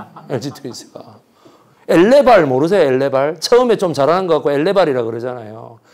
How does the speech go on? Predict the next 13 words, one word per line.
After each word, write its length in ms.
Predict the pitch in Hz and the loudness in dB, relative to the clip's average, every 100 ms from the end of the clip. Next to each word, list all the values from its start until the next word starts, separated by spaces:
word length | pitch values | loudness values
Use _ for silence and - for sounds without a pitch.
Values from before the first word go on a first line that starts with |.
| _ _ _ _ | _ _ _ _
엘지가 420 | 196 214 214 202 | 0 2 2 2
처음에 320 | - 254 240 | 4 4 4
조금 280 | 196 160 214 | 0 -2 -2
잘하는 280 | 170 160 170 | 2 2 2
거 80 | 151 | -2
설레발 400 | - 156 202 208 | 0 0 2 0
친다고. 680 | 202 151 127 107 104 113 104 - 147 - 180 | -2 -4 -2 -2 -4 -4 -2 -2 -4 0 -2
<laughs> 400 | - - - - | -2 -10 -20 -2
그래요. 320 | 208 220 170 | 2 4 4
그 120 | - | 2
다음에 340 | 190 233 165 - | 4 4 2 0
디디, 460 | 165 180 233 - _ | -2 0 -4 -8 _
디티디, 880 | 208 208 - 254 196 170 123 95 | -2 -2 -4 -4 0 -2 -2 -6